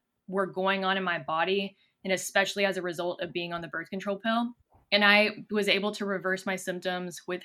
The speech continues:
him in three months after being in such an enormous amount of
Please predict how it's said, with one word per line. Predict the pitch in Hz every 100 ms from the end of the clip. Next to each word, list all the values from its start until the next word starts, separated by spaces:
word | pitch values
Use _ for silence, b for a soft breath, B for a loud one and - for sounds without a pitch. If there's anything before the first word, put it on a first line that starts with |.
| -
him | 196 190 180 175
in | 180 175 170 156 -
three | 220
months | 226 196 - - b b b b
after | 190 190 196
being | 202 190 185 185 _ -
in | 196 180
such | - - 190 - - - _ b b b b b _ 226
an | 220
enormous | 220 220 240 240 220
amount | 202 196 202 -
of | 190 180 180 170